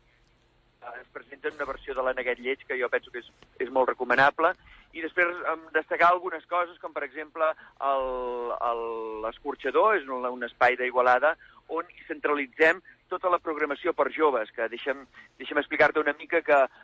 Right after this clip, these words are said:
des de fa uns anys estem intentant potenciar el teatre per aquesta franja d'edat, a partir de dotze anys, de dotze en amunt, de dotze a divuit, eh, que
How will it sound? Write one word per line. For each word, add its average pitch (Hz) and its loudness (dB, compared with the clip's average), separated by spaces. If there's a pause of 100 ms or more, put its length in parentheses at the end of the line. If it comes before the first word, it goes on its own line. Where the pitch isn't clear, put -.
(160)
des 139 -8
de 143 -6
fa 151 0
uns 147 -10
anys 160 2
estem 151 -4 (200)
intentant 143 -6
potenciar 147 0 (420)
el 127 -2
teatre 151 2
per 143 -6
aquesta 147 -14
franja 143 -8
d'edat, 131 -4
a 160 -14
partir 135 -16
de 123 -10
dotze 127 -10
anys, 143 -6
de 139 -10
dotze 120 -2 (240)
en 123 -6
amunt, 139 -4
de 131 2
dotze 120 -2
a - -10
divuit, 117 0 (440)
eh, 120 2
que 135 0